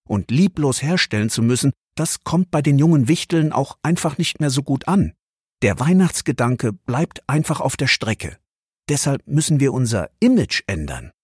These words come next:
Wir müssen den Wichteln etwas bieten. Mit Keksen und Kakao allein bekommen wir die nicht mehr zu uns.“ Der Weihnachtsmann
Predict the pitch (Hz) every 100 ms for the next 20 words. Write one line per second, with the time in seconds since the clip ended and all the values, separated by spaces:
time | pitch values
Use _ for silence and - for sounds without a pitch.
0 | _ _ _ - 95 85 69 135 - 165
1 | 135 98 80 156 - - 151 147 - -
2 | 143 - - 208 - - 69 - _ _
3 | _ 92 - - - - 160 220 - -
4 | 87 65 60 - - - - - 196 113
5 | 110 151 185 175 - 185 190 156 151 120
6 | 110 139 - 131 - 160 113 85 - -
7 | _ _ _ _ _ 80 78 87 143 156
8 | - - 120 123